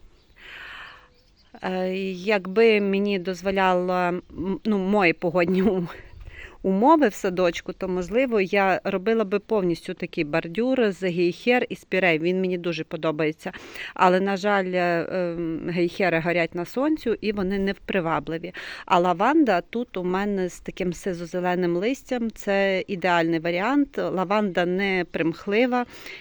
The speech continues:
дуже легко у мене тут вона переносить, е, цю, ну, вона біля плитки посаджена, плитка нагрівається, трохи такі умови не дуже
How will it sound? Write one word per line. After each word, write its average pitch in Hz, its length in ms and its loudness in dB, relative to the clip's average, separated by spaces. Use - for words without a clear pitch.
дуже 185 420 -4
легко 180 420 2
у 170 40 -2
мене 170 360 0
тут - 280 -10
вона 170 560 0
переносить, 180 720 -2
е, 180 240 -4
цю, 175 460 -2
ну, 226 120 2
вона 185 200 2
біля 180 220 0
плитки 240 360 -4
посаджена, 180 600 -4
плитка 226 360 -4
нагрівається, 196 800 -2
трохи 202 400 -4
такі 196 360 -4
умови 190 640 0
не 190 520 0
дуже 175 640 -2